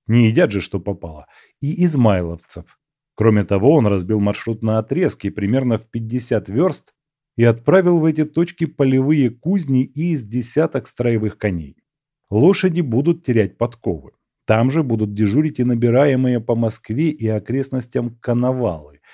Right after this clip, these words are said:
Не валить, убивать лошадей, а лечить. Это так сейчас ветеринары называются. Для этого дела,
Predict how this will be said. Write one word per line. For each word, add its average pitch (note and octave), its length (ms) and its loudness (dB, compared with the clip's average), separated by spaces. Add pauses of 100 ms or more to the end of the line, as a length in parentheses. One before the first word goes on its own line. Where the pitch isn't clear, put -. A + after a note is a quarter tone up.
(180)
Не A2+ 220 4
валить, G#2+ 580 -2
убивать G2+ 460 -2
лошадей, F2 560 -10 (280)
а C#3+ 120 4
лечить. F3 800 -4
Это B2 200 -2
так C#3 160 -2
сейчас B2+ 500 -4
ветеринары B2+ 680 0
называются. E2+ 680 -10 (560)
Для G#2+ 220 2
этого G2 320 0
дела, G#2 500 2